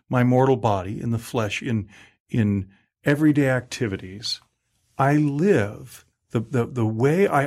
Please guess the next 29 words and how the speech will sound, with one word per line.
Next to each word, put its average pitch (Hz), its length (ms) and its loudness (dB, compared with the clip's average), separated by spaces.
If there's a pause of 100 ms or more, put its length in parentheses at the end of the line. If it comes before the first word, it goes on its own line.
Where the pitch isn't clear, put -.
(120)
operate 98 680 -2
and 110 200 2
move 139 400 2
through 143 520 2
life 110 500 -2 (460)
is 127 300 2 (180)
on 123 140 4
a 113 60 2
continual 127 840 -2
trust - 460 -2
basis, 101 500 -4 (320)
not 127 240 2
a 123 60 0
performance 147 640 -4
basis, 143 540 -2 (280)
not 131 160 2
a 107 60 0
striving 143 680 0
basis, 143 560 0
not 131 300 4
a 127 140 4
self-improvement 135 1120 0
basis, 104 580 0 (420)
but 120 160 2
a 120 120 4
trust - 720 -4 (520)
of 123 360 2 (140)
that 117 340 0
Christ - 580 -2